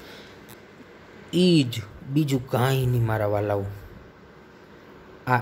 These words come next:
એમિનો એસિડમાંય ડી ને એલ વિન્યાસ હોય, પણ આમાં કેને જોવાનો ખબર? એન એચ ટુ ને.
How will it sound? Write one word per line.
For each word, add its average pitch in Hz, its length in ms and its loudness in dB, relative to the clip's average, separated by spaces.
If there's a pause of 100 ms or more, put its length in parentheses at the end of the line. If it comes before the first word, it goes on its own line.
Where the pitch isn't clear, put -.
(140)
એમિનો 170 460 2
એસિડમાંય 175 600 0
ડી 151 260 0
ને 156 200 2
એલ 139 200 2
વિન્યાસ 120 460 -2
હોય, 104 180 -6 (180)
પણ 131 180 -8
આમાં 170 280 0
કેને 180 240 0
જોવાનો 110 400 -4
ખબર? 151 300 -6 (1200)
એન 151 180 4
એચ 113 200 0
ટુ - 240 -8
ને. 107 140 -6